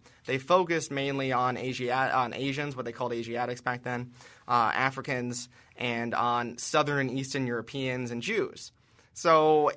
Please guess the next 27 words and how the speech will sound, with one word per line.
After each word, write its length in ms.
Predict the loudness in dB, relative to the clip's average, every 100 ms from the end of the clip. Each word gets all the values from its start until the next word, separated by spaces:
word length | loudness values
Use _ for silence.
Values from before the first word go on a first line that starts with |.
| -2
it 140 | 0
was 120 | 0 2
basically 400 | 0 0 0 0
something 280 | 0 0
that 120 | 2 2
was 260 | 2 -2 -8 _ -20
born 360 | -4 2 4 6
partly 300 | 6 6 4
out 60 |
of 100 | 2
eugenicist 500 | 0 -2 -2 -2 -6
concerns, 520 | -6 -6 0 2 2 2
but 160 | 2
also 560 | 4 4 2 6 6 6
out 140 | 4
of 100 | 0
concerns 540 | -2 -8 -2 0 0 -2
of, 100 | 0
well, 200 | 0 0
who 200 | -4 -2
are 60 | -2
the 140 | -2
immigrants 380 | -4 -4 -6 -6
who 80 | -8
are 40 |
coming 300 | -4 -6 -6
today, 540 | -4 0 0 0 -4